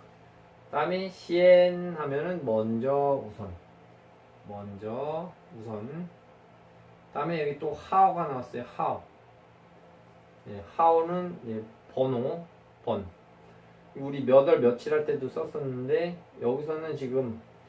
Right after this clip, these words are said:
어, 지하철, 어, 노선을 이야기할 때 일 호선, 이 호선, 이 하오시엔 그러면 일 호선.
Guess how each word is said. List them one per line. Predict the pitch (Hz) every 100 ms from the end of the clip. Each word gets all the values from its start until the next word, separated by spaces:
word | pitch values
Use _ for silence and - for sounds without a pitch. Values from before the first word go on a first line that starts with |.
| - - - - -
어, | 139 -
지하철, | - - 160 - 160 156 143 117
어, | - - 110
노선을 | 110 127 139 151 143 131
이야기할 | 120 110 117 117
때 | - 151 110 - - - - - - - - - - - - -
일 | 120 131 135 143 139
호선, | 156 156 151 147 107 90 -
이 | 123 131
호선, | 139 139 139 117 107 90 87
이 | 120 127 139 139 139 139 139 -
하오시엔 | 165 156 135 - 170 147 117 101
그러면 | 107 131
일 | 110 101
호선. | 98 92